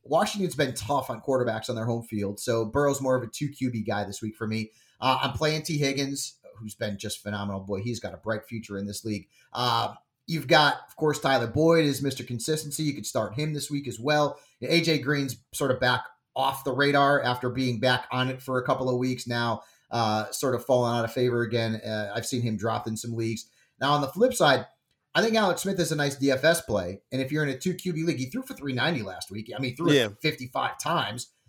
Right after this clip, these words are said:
Speaker 1: But Cincinnati's not good against quarterbacks. And then Antonio Gibson and J D McKissic are both startable. And as you mentioned, McLaurin is just a must start at this point. I mean, it's not even worth talking about him.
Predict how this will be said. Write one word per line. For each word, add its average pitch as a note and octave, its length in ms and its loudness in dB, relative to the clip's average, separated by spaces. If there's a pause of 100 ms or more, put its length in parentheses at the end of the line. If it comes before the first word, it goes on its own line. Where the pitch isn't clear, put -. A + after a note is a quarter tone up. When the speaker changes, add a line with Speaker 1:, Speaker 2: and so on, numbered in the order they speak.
(120)
Speaker 1:
But E3 120 2
Cincinnati's F3+ 560 2
not B2+ 180 -2
good A#2+ 120 2
against G#2+ 280 -6
quarterbacks. A2+ 460 -2 (420)
And F3+ 140 6
then F3+ 260 4 (100)
Antonio G#3 440 6
Gibson G#3 340 -2 (180)
and F3+ 240 0
J F3 180 2
D G#3 60 0
McKissic G3+ 380 0
are C3 100 4
both D#3+ 240 4
startable. D3 500 2 (120)
And D3 120 0
as E3+ 120 4
you E3 80 -2
mentioned, D#3 300 -2
McLaurin C#3+ 400 0
is A2 80 -4
just - 180 -10
a - 20 -10
must G2+ 200 -6
start F#2 220 -6
at - 80 -18
this F#2+ 120 -14
point. F#2+ 220 -16
I G2 40 -20
mean, F#2+ 120 -20
it's F#2+ 120 -16
not G2+ 100 -4
even F#2 120 -10
worth G2 180 -6
talking A#2+ 280 -2
about A2 200 0
him. B2+ 220 0